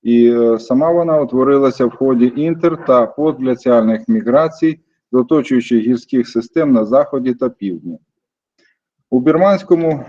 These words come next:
бурштині знайдено третій відомий науці екземпляр легеневого молюска гальба пріма. На відміну від попередніх двох, він потрапив у, о, фрагмент бурштину разом з багатьма різноманітними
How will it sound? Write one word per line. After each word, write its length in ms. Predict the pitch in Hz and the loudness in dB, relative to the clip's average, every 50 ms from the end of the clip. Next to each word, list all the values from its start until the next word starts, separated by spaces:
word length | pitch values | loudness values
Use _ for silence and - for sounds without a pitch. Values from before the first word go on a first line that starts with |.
| - | -6
бурштині 760 | 127 120 139 151 147 - - 156 147 160 180 202 196 170 - - - - _ _ _ _ _ _ _ _ _ _ _ _ _ | -4 -2 -2 -2 -4 -2 -2 -2 -2 0 0 -2 -2 -4 -6 -10 -18 -20 _ _ _ _ _ _ _ _ _ _ _ _ _
знайдено 540 | 110 107 120 156 165 170 165 170 160 160 151 | -8 -2 0 2 2 4 2 2 -2 -2 -2
третій 500 | - 165 170 170 160 120 - 117 110 110 | 0 2 4 4 4 2 0 0 0 0
відомий 480 | 113 120 117 120 127 123 117 117 117 | 0 0 0 2 2 2 4 2 2
науці 440 | 113 120 120 117 117 117 117 - 117 | 4 4 4 4 4 2 2 2 2
екземпляр 640 | 110 110 101 120 113 110 110 117 120 113 110 110 104 | 2 2 0 0 -2 -2 -2 2 2 4 4 2 2
легеневого 480 | 107 107 110 120 117 120 117 110 107 104 | -2 -2 -2 0 2 2 2 2 0 0
молюска 460 | 107 120 143 175 180 175 - 156 131 131 | 0 0 2 2 0 0 -2 -6 -2 0
гальба 320 | 147 143 139 135 143 139 | 0 0 0 0 -4 -8
пріма. 480 | - - - 294 151 143 147 143 139 - - - _ _ _ _ _ _ _ _ _ - | -6 -4 -4 -2 -2 -2 -2 -4 -6 -6 -10 -18 _ _ _ _ _ _ _ _ _ 0
На 160 | 123 127 127 | 2 2 2
відміну 480 | 131 135 131 139 151 156 156 151 143 | 2 0 -2 -4 -4 -2 0 0 0
від 260 | 131 131 143 131 - - | 0 0 -2 -4 -2 -4
попередніх 560 | 139 123 - 143 139 139 135 123 139 139 135 | -4 -2 0 2 2 2 2 0 -2 -2 -2
двох, 320 | 139 156 185 190 - - | 0 0 0 0 0 0
він 200 | - 156 151 - | -2 -4 -4 -2
потрапив 540 | 302 147 - - 156 156 143 - 147 139 127 - _ _ - - | -6 -6 -4 0 0 0 0 0 -2 -4 -4 -6 _ _ -10 -4
у, 300 | 120 123 123 120 120 117 - - - _ | -2 0 0 0 0 -2 -6 -12 -16 _
о, 280 | 120 117 113 107 107 - - _ _ _ _ _ _ | -8 -8 -6 -8 -8 -12 -16 _ _ _ _ _ _
фрагмент 460 | 135 135 135 117 135 151 156 143 131 | 0 0 2 2 0 0 0 0 0
бурштину 460 | 123 135 120 - - 156 151 175 180 | 0 -2 -6 -6 -8 -6 -4 -2 0
разом 380 | 170 147 131 123 143 156 147 135 | 0 0 0 0 0 0 0 -2
з 40 | 123 | -4
багатьма 520 | 117 127 127 139 139 135 - 147 151 147 | -4 -4 -2 -2 -2 -2 -2 0 0 0
різноманітними 920 | 139 131 123 127 127 127 127 131 139 143 139 139 - 135 127 127 131 127 | 0 0 0 0 0 2 2 2 0 0 -2 -4 -4 -2 0 0 0 0